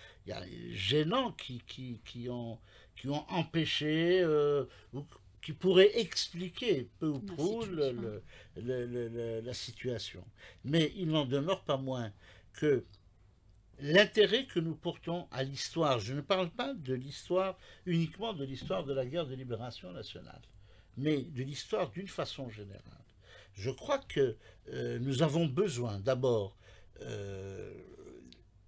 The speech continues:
Speaker 1: d'instruments, d'institutions, de moyens, non de contrôle, surtout pas de contrôle de, de, de,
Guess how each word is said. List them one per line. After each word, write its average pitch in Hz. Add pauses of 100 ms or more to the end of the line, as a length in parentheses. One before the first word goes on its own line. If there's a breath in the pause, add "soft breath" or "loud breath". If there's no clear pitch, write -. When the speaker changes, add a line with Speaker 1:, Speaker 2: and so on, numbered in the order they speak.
(120)
Speaker 1:
d'instruments, 160 (440 loud breath)
d'institutions, 175 (340 soft breath)
de 107
moyens, 202
non 269
de 147
contrôle, 156
surtout -
pas 233
de 117
contrôle 147
de, 104
de, 95
de, 90